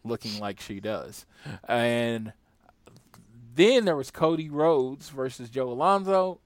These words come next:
It was a good match. Cody gave Joe a lot, but he finished with a Gale Lock, which the best way I can describe it, it's a scorpion death lock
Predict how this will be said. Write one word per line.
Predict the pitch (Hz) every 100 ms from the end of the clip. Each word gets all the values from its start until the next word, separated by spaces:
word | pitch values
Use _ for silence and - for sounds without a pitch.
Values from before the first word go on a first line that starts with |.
| _
It | 120
was | 117 113
a |
good | 110 104
match. | 123 165 156
Cody | - 151 185
gave | 147 139
Joe | 120 127 139 123
a |
lot, | 101 104 160 - - - _ _ _ -
but | 120
he | 123
finished | 123 143 131 -
with | 113 104
a |
Gale | 98 - 151 208 131
Lock, | 117 104 - _ _ _
which | 143 139 -
the | 120
best | 107 175 233 -
way | 190 180
I | 170
can | 170
describe | 135 - - 196 170 110
it, | 87
it's | 101 131 -
a | 117
scorpion | - - 240 - 262 202 175
death | 220 220
lock | 202 185 240 -